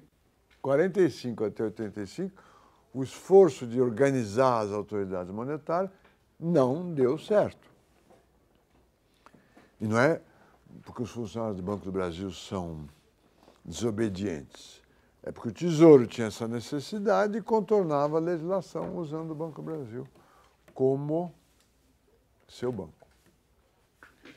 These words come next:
Não bastasse isso, o Banco Central, nó-, eh, aqui eu tô no governo, nós descobrimos isso, essa aqui era matéria de assunto de jornalista econômico,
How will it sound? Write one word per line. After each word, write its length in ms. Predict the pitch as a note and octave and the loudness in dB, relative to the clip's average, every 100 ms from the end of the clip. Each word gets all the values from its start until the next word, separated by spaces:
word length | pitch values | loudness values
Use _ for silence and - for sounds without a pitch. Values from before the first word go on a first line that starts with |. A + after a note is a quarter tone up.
| - - - | -20 -20 0
Não 280 | G#3+ A#3 | 2 6
bastasse 720 | G#3+ F3+ - - A#2 G2+ - | 8 8 6 0 -2 -2 -4
isso, 540 | B2 D3 F3+ - B2 D2+ - _ - - _ _ _ _ _ _ _ _ _ | 0 0 0 -2 -8 -8 -16 _ -20 -20 _ _ _ _ _ _ _ _ _
o 100 | D#3 | -2
Banco 320 | D#3 G#3 A3 | 6 8 6
Central, 760 | - F3 C3+ A2 F#3+ F3 G#2 D2 _ | 2 0 0 6 8 8 6 -4 _
nó-, 240 | G#2 B2+ B2+ | -8 -8 -8
eh, 140 | A2 G#2 - | -12 -14 -14
aqui 560 | - F3 F#3 C3 - - - | -12 -6 -6 -6 -12 -20 -2
eu 160 | D#3 | -2
tô 120 | D3 | 2
no 120 | C#3 A#2 | 0 0
governo, 480 | G#2 F#2+ F2 E2 - | -4 -4 -6 -6 -12
nós 160 | F#2+ G#2 | -10 -10
descobrimos 580 | - G#2+ F#2+ A2+ G2 F2+ | -10 -10 -8 -8 -8 -10
isso, 260 | B2 - _ - - - _ _ | -12 -16 _ -20 -20 -20 _ _
essa 260 | - C3+ D3+ | -10 -4 -6
aqui 160 | A#2+ | 0
era 280 | F#3+ F3+ C#3+ | 2 4 2
matéria 720 | F2 F#2 B2 A2 C#3+ C3+ B2+ | -2 -10 -10 -6 0 2 2
de 100 | B2 | 0
assunto 540 | A2 - A#2+ A2 A2+ | -2 -6 -10 -8 -8
de 80 | G2+ | -10
jornalista 520 | G2 G#2+ F#2+ G2 F#2 | -8 -6 -8 -10 -12
econômico, 400 | G2+ G2 F#2 E2 | -10 -10 -12 -14